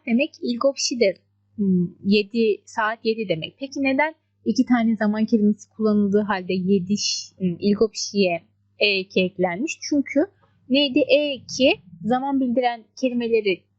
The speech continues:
cümlede birden fazla kullanılsa da en sonuncusunu ekliyorduk. Bir tane ekliyorduk. Öyle bütün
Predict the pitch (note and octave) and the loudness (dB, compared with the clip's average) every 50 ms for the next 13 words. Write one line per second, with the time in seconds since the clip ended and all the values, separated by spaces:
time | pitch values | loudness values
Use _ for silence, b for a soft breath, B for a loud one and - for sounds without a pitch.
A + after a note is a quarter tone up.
0 | _ - - A3+ A3+ A3+ A3+ A3+ A#3+ A#3 A3+ G#3+ A#3+ B3 A#3+ - B3 A3 G#3 G#3+ | _ -2 2 2 2 2 2 2 0 0 0 -4 -6 -10 -8 -6 -8 -6 -6 -8
1 | G3+ _ - A#3+ A#3 B3 A#3 A#3 A3+ - - A#3 A3+ D4 G#4 - _ _ _ _ | -10 _ -6 -2 0 0 0 0 -4 -6 -8 -6 -4 -4 -4 -4 _ _ _ _
2 | _ - A#4 D4+ E4 D#4 _ - C#4+ B3 A3+ G#3+ G3+ G#3 - _ - F3+ F3 F3+ | _ 0 2 2 2 0 _ -6 -4 -4 -2 0 -2 -2 -2 _ -8 -6 -4 -4
3 | F3 - - F#3 F#3 A3 - G4 - _ _ - - E4+ - D4+ A#3 F#3 F3+ E3 | -6 -4 -2 0 0 2 0 -2 -6 _ _ -2 -2 -2 -2 -2 -6 -6 -8 -16
4 | - - - F#3+ - - E3+ E3+ - - - A3+ A3+ G3+ G#3+ G#3 G#3+ - - B3 | -12 -8 -8 -8 -6 -6 -8 -8 -2 4 6 6 6 4 0 -6 -6 -16 -20 -16